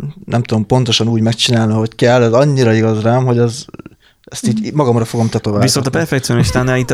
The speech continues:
Speaker 3: írja egy ilyen meg nem nevezett leírás, mert ez, ez egy valaki random, valaki más leírása, szóval ezt fenntartással kezdem, és nem is fogom belinkelni, hogy, ö, hogy nem szívesen adott ki a kezedből a munkát. Ö, más úgysem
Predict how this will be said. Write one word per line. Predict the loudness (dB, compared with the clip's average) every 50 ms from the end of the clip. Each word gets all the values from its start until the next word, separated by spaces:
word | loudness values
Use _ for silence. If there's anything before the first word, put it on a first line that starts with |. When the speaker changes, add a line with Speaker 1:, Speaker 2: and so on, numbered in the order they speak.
| -2 0
Speaker 3:
írja | 0 2 2 2 0 0 0 0 -2
egy | 0 0 0 0
ilyen | 2 0 0 0 -2
meg | -2 -4 -4 -4 -2 -2 0 0
nem | 0 0 0
nevezett | 0 0 0 0 -2 -2 -2
leírás, | 0 0 0 0 0 0 0 0 -2 -2 -2
mert | -2 -2 0 0
ez, | 0 -2 -2 -6 -10 -12 -16 -20 -20 -20 -12 -6
ez | -4 -2 0
egy | 0 0 -2 -2 -2 -2
valaki | -2 0 0 0 0 0 0
random, | 0 0 0 0 0 0 0
valaki | 0 -2 -2 -2 -4
más | -4 -2 -2 -2 -2
leírása, | -2 -2 -2 0 -2 -2 -2 -4 -4
szóval | -4 -2 -2
ezt | -2 -2
fenntartással | -4 -4 -4 -2 -4 -4 -4 -4 -4 -4 -4 -4
kezdem, | -4 -2 -2 -2 -2 -2 -2
és | -4
nem | -4 -4 -6
is | -6
fogom | -6 -4 -4 -4 -2
belinkelni, | -2 -2 -2 -2 -4 -4 -4 -4 -2 -2 0 -2 -2 -4 -6 -12 -20 -20 -20 -20 -20 -20
hogy, | -6 -2 -2 0 0 0 0 0
ö, | 0 0 2 0 0 0 0 0 -2 -2 -2 -4 -6 -10 -14 -14 -12 -12 -6 -4
hogy | -2 0
nem | 0 0
szívesen | 0 0 0 -2 0 -2
adott | -2 -2 -2 -2 -2
ki | -2 -4
a | -2
kezedből | -2 -2 -2 -2 -2 -2 -2 -2
a | -2 -2
munkát. | -2 -2 -4 -4 -4 -4 -2 -2 -2 -4 -6 -8 -10 -14 -20 -20 -20 -20 -20 -20 -20 -10 -6 -6 -4 -2
Ö, | -2 -2 -2
más | 0 0 0 0 0 -2 -2 -4 -6 -8 -6
úgysem | -2 0 0 0 0 0 -2 -2 -2 -4